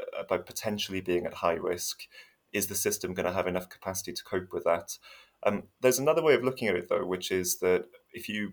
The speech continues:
if you create more demand in a system, it creates a, a bit of immovable, an immovable, um, an unstoppable force to the decision makers to have to put supply in to deal with that demand. So you can imagine,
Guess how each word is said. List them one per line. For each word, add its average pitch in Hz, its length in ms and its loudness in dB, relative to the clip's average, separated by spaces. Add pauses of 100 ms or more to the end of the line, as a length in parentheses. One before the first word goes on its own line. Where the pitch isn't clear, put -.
(120)
if - 160 -14
you 110 80 -8
create 98 380 4
more 95 180 0
demand 92 420 2
in 85 100 -2
a 85 40 -2
system, 92 640 -4 (540)
it 92 260 -2 (760)
creates 95 420 2
a, 90 240 6 (120)
a - 60 -4
bit 98 120 0
of 98 80 2
immovable, 92 540 -2
an 95 120 -2
immovable, 92 720 0 (460)
um, 90 220 8
an 104 80 6
unstoppable 95 600 4
force 90 360 2
to - 120 -12
the 92 80 -2
decision 90 400 -2
makers 87 380 -2
to 90 100 -10
have 92 160 -8
to - 80 -16
put 92 200 -4
supply 90 360 6
in 87 160 4
to - 100 -10
deal 92 200 4
with 87 140 2
that 85 180 0
demand. 85 480 -4 (520)
So - 140 -8
you 90 100 -2
can 92 120 -4
imagine, 90 640 4